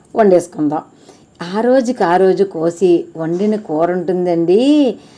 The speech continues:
అసలు ఈ రుచి తెలుసండి. మాకు మార్కెట్లోకి వెళ్ళినా, బజారుకి వెళ్ళినా,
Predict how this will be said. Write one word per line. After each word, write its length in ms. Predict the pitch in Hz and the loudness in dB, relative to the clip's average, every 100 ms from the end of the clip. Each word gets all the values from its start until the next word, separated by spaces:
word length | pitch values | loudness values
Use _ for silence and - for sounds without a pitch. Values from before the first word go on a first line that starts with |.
| - - 185 | -20 -18 -14
అసలు 360 | 165 - 170 180 175 185 | -10 -4 0 0 0 0
ఈ 40 | 185 | 0
రుచి 240 | 156 147 214 208 | -2 -6 -2 0
తెలుసండి. 680 | 185 175 185 165 160 160 160 165 - _ _ - 160 | 0 -2 -4 -4 -2 -2 -2 -4 -10 _ _ -8 -4
మాకు 320 | 151 147 156 156 151 | -4 -4 -4 -2 -2
మార్కెట్లోకి 680 | 147 151 196 190 185 180 156 | -2 -2 -4 -4 -2 -2 0
వెళ్ళినా, 440 | 156 147 165 156 156 151 147 | 0 0 0 0 -2 -2 -2
బజారుకి 960 | 151 143 165 175 196 - - _ _ - | -2 0 0 0 0 -4 -16 _ _ -2
వెళ్ళినా, 400 | 165 151 165 160 | 0 2 0 -2